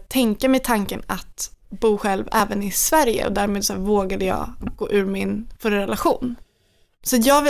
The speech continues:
jag vet inte, jag tänker någonstans att det är bra att så här lära, att så här trivas i sitt eget sällskap, för att rätt vad det är så står man <laughs> där ensam, och då kan det vara bra att kunna det, typ.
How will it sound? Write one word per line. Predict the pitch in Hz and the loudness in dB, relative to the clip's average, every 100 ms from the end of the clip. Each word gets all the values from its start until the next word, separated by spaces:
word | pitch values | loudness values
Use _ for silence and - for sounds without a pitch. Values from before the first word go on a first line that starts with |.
| 269 | 4
jag | 285 | 4
vet | 302 | 4
inte, | 240 | 4
jag | 254 | 2
tänker | 254 311 311 262 | 2 4 4 4
någonstans | 220 202 - 202 202 - | 2 2 -2 -4 -2 -2
att | 202 | -2
det | - 202 285 | -2 0 2
är | 320 254 | 4 2
bra | 196 190 - - | 2 0 0 0
att | 202 | -2
så | - | -2
här | 185 | -2
lära, | 185 208 196 190 190 | -2 0 0 0 -2
att | 202 - | -4 -2
så | - | 0
här | 185 180 - - - | 0 0 -2 -2 -2
trivas | - 262 214 208 | 4 4 4 2
i | |
sitt | 202 - | 0 -2
eget | 196 185 | -2 -2
sällskap, | 220 202 - 208 - | -2 -2 -2 -4 -4
för | - 208 190 | -4 -2 -2
att | - 214 | -2 -2
rätt | 208 - | -4 -2
vad | |
det | 202 | -2
är | |
så | 196 208 | -2 -2
står | - 233 | 2 4
man | 262 220 | 6 6
<laughs> | - | 6
där | 214 | 4
ensam, | 180 190 185 - - - | 2 0 -2 -2 -4 -4
och | 208 | -2
då | 196 190 | -2 -2
kan | 196 | 0
det | 185 | 0
vara | 180 | 0
bra | 208 | -2
att | 190 | 0
kunna | 208 196 196 | 0 0 0
det, | - | -4
typ. | - - | -6 -10